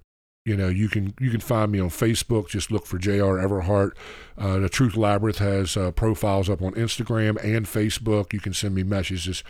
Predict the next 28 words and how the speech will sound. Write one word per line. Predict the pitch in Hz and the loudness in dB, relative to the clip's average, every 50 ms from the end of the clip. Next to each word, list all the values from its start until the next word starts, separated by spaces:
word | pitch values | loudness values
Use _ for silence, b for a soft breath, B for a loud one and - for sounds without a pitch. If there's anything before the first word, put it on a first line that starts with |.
| B B B | B B B
messages | 131 123 107 98 113 107 104 - | -2 0 0 0 -2 -2 -2 -2
through | - 107 104 | -2 -2 -2
either | 107 95 92 | -2 0 -2
one | 90 92 82 | -2 -2 -2
of | 82 90 | 0 2
those. | 113 131 131 123 123 120 107 - - B B B B B B B B B B | 2 4 4 6 4 4 2 -2 -4 B B B B B B B B B B
Um, | 117 113 110 107 117 - - | -2 0 0 0 -2 -2 0
I'd | 139 139 131 | 2 2 4
love | 151 151 147 | 4 4 4
to | 127 113 | 4 2
hear | 95 127 135 131 | 2 4 2 2
from | - 139 135 131 131 | 2 2 2 2 2
you. | 131 131 135 - | 2 0 0 0
I'd | - 120 110 | 0 0 2
love | 113 127 123 110 | 2 2 2 2
to | 117 80 | 2 2
help | 95 120 113 - 120 | 2 2 2 2 0
you | 120 | 0
get | 110 117 - - | 0 0 -2 -2
plugged | - 123 123 120 117 107 | 0 0 0 0 0 0
into | 117 113 113 117 117 107 - 120 113 110 113 107 107 - B B B B B B B | 0 2 2 2 0 0 0 2 4 4 4 4 2 0 B B B B B B B
a | - 107 101 | -4 -4 -2
community | - - 131 123 120 123 123 120 123 117 117 117 120 117 110 104 - - - | -2 0 0 2 4 6 6 6 6 4 4 4 2 2 0 -4 -8 -10 -4
of | 117 113 107 104 98 95 - - - | -2 0 0 0 0 -4 -6 -4 0
people | - 131 117 - 131 110 | 0 0 2 2 0 0
just | - 117 113 - - | 2 0 0 2 2
like | 127 120 101 - | 2 2 2 4
you | 120 120 135 143 120 | 4 4 4 4 2